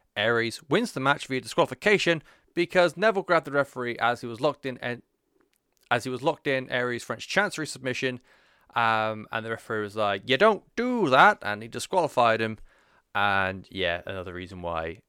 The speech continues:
Aries became quite cross with W W E Creative.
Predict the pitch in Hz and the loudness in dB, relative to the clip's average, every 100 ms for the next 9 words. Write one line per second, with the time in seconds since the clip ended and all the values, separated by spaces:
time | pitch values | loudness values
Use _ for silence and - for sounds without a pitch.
0 | _ - 82 85 - - 80 76 - 78 | _ -10 -8 -10 -12 -16 -14 -14 -8 -6
1 | 73 - 80 - - - 80 - 85 80 | -6 -8 -8 -8 -14 -14 -12 -10 -10 -10
2 | 80 78 - 131 151 - 78 | -12 -10 0 2 2 -2 -10